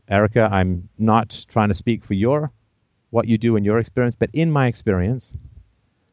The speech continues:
women expect to be praised for what they bring every day to the relationship. They expect to be appreciated.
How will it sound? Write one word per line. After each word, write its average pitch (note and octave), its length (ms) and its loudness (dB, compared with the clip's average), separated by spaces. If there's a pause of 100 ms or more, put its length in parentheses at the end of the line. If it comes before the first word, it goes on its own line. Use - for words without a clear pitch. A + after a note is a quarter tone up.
(1600)
women G3 560 2 (300)
expect - 720 -2 (960)
to D3 100 0
be B2 120 2
praised A#2+ 760 0 (2000)
for D#3 180 0
what B2+ 200 0
they B2+ 120 4
bring G2+ 560 -2
every A#2+ 260 0
day G2+ 280 2
to G2+ 100 -6
the G2 140 0
relationship. F#2 520 -2
They A2+ 100 2
expect A#2 320 0
to A2+ 80 0
be G#2+ 240 0
appreciated. C3 680 -2